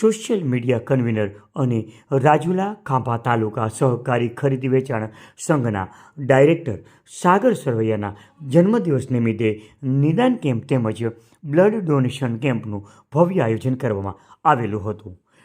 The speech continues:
જન્મદિવસની ખુશી લોકોને હોય જ છે, ત્યારે આવી ખુશી દરેક લોકો પોતાના જન્મદિવસે અનોખી રીતે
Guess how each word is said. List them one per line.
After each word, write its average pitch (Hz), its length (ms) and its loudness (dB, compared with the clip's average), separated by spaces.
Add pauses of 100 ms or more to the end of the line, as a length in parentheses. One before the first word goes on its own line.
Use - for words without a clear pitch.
(180)
જન્મદિવસની 120 880 0 (200)
ખુશી 185 540 -6 (220)
લોકોને 135 440 0
હોય 123 340 2
જ 143 60 -10
છે, 104 220 -10 (280)
ત્યારે 107 340 -4 (280)
આવી 185 240 4
ખુશી - 540 -8 (220)
દરેક 151 280 2
લોકો 113 460 -2 (140)
પોતાના 156 340 0
જન્મદિવસે 120 840 -2 (200)
અનોખી 208 460 2
રીતે 117 380 -4